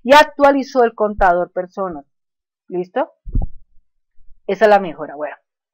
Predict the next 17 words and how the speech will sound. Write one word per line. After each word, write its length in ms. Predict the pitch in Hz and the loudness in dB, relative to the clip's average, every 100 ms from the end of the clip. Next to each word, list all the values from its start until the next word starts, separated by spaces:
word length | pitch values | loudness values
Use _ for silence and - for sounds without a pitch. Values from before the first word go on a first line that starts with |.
| _ _ _ _ _ _ _ _ _ _ _ _ _ _ _ _ _ _ _ _ _ _ _ _ _ _ _ _ _ | _ _ _ _ _ _ _ _ _ _ _ _ _ _ _ _ _ _ _ _ _ _ _ _ _ _ _ _ _
Bueno. 240 | 175 156 - _ _ _ _ _ | -8 -8 -10 _ _ _ _ _
Entonces 260 | 208 214 208 | -2 0 -2
cerramos 380 | 175 175 190 | -4 -4 -4
acá. 460 | 196 190 247 285 - _ _ _ _ _ _ _ _ _ | -4 2 0 0 -8 _ _ _ _ _ _ _ _ _
Cerramos 380 | - 160 160 170 | -14 -14 -14 -14
aquí. 360 | 170 - 262 277 _ _ _ - | -16 -12 -16 -16 _ _ _ -12
Entonces 280 | 220 311 311 | 0 0 6
prácticamente 720 | 320 330 427 403 269 254 311 | 4 6 6 6 4 4 4
de 100 | 320 | 4
acá, 420 | 285 233 240 - _ _ _ - - | 6 6 4 0 _ _ _ -18 0
las 180 | 233 285 | 6 6
mejoras 580 | 294 294 320 320 349 - | 6 6 8 8 8 4
fueron 420 | 311 294 294 302 - - - | 4 6 6 4 -6 -14 -2
agregar 480 | 208 214 202 208 185 | 2 2 4 4 2
las 140 | 180 | -2
dos 160 | 180 - | -4 -8
pestañas, 840 | 180 - 269 277 269 277 277 277 | -12 -2 4 6 4 0 -6 -10